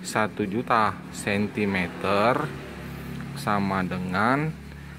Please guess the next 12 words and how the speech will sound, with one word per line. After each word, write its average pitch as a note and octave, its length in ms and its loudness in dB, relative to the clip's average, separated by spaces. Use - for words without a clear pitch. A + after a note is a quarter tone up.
sepuluh G#2 720 2
ribu F#2+ 640 2
meter. F#2 800 0
Nah, F#2+ 400 0
jadi A2 480 0
satuan G2+ 640 -2
sentimeternya G2+ 1040 -2
kita - 320 -6
rubah A2 480 0
ke - 160 -4
meter, A#2 400 0
bosku. C3 560 0